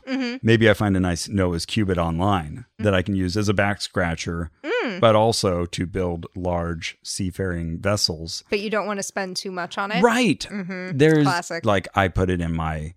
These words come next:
Speaker 2: shopping cart and I go to check out, but then it says, "Insert your offer code here." And I'm like, "Uh,
Speaker 1: I didn't even know there
Speaker 2: I'm not s-,
Speaker 1: were
Speaker 2: I'm not a
Speaker 1: offer
Speaker 2: V I P.
Speaker 1: codes.
Speaker 2: No one gave me a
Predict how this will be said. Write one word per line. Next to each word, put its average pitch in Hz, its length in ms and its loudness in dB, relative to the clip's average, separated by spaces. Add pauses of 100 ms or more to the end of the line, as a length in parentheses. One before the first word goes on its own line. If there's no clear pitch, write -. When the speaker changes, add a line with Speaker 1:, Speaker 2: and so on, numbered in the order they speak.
Speaker 2:
shopping 110 520 2
cart 98 400 2
and 87 140 -4
I 80 80 -6
go 80 100 -8
to 78 80 -10
check 82 320 -6
out, 107 340 4 (120)
but 104 160 2
then 117 180 6
it 117 80 0
says, 110 520 6 (220)
"Insert 117 440 2
your 104 200 0
offer 104 340 -4
code 85 320 -4
here." 82 260 -6
And 80 80 -4
I'm 95 80 -2
like, 101 140 -8 (100)
"Uh, - 120 -10 (200)
Speaker 1:
I - 60 -10
didn't 320 140 -8
even 320 180 -6
know 330 80 -6
there - 100 -2
Speaker 2:
I'm 220 80 4
not 285 180 4
s-, 311 160 2
Speaker 1:
were 285 420 2
Speaker 2:
I'm 170 80 2
not 185 120 6
a 156 40 6
Speaker 1:
offer 113 100 0
Speaker 2:
V 131 80 2 (100)
I 113 140 6
P. 110 240 -2
Speaker 1:
codes. 160 100 4
Speaker 2:
No 180 120 6
one 165 120 4
gave 113 200 0
me 101 220 -2
a 92 220 -2